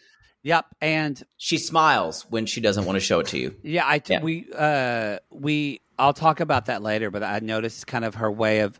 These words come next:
Speaker 1: of unable to kind of go into introspection.
Speaker 2: Yep.
Speaker 1: Uh, but she says, you know, it's also too, you really see they're com-, they are both looking at the world through different glasses because, you know,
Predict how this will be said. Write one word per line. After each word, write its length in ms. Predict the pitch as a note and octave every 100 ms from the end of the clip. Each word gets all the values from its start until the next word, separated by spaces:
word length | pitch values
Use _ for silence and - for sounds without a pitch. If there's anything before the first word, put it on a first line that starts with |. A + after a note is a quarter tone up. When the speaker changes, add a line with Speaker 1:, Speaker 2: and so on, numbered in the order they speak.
| -
Speaker 1:
of 240 | A2 G2+ -
unable 600 | A#2 C3 C3+ A#2 A#2 A2+
to 140 | A2 A2+
kind 200 | A#2 A2+
of 100 | G#2
go 220 | A2 A2 A2
into 240 | G#2 A2+
introspection. 1000 | G2 G2+ A#2+ - - A#2 - - C3+ C3
Speaker 2:
Yep. 140 | C#3 B2+ - - - - - _
Speaker 1:
Uh, 180 | E3 C#3+
but 320 | B2 D#3+ -
she 260 | - F#3+ E3+
says, 560 | - F#3+ F3 D#3+ -
you 100 | E3 D#3
know, 340 | D3 C#3+ C#3+ _ _ _ _
it's 220 | - F3+ -
also 320 | G#3 A3 B3+
too, 340 | - B3 A3+
you 280 | F3 C#3 E3+
really 240 | E3+ A3
see 240 | G#3 - F#3
they're 260 | E3+ D#3+ -
com-, 220 | - D#3 -
they 260 | C3 E3 G3+
are 160 | F3+
both 380 | A#2+ B2+ C#3 D3+
looking 280 | C3+ C3+ C#3
at 140 | C3
the 80 | -
world 320 | A2+ A2+ A#2+
through 140 | - A2+
different 320 | A2+ G#2+ A#2+
glasses 580 | G#2 G2+ G#2 - D2+ - - - -
because, 300 | D#3 F3 D#3
you 80 | E3
know, 220 | E3+ E3